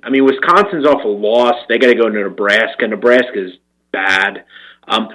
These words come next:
one game that I like, Clip, um, kind of not, not a top twenty-five game, but a very good mid-major battle.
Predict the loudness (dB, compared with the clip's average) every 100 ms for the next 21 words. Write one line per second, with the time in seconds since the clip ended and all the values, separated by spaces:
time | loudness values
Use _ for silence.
0 | 4 6 6 6 4 6 4 4 6 6
1 | 4 2 -6 -6 -4 -8 -6 -10 -2 2
2 | 2 2 2 2 2 2 2 2 -4 -4
3 | -6 -2 -2 -2 0 0 2 0 2 0
4 | -2 -4 2 4 6 4 2 0 0 -2
5 | -2 0 -2 -2 -6 -6 -10